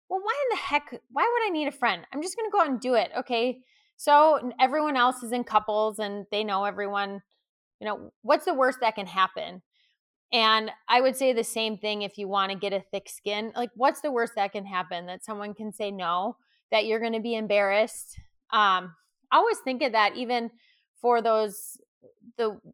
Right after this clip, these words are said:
women out there that are thinking, "Oh, I'm so scared to do it." Well, really write down what is the worst that can happen. And we did that. My husband and I did.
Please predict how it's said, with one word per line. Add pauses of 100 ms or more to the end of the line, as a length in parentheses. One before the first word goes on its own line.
women
out
there
that
are
thinking, (440)
"Oh,
I'm
so
scared
to
do
it."
Well, (100)
really
write
down
what
is
the
worst
that
can
happen.
And
we
did
that.
My
husband
and
I
did.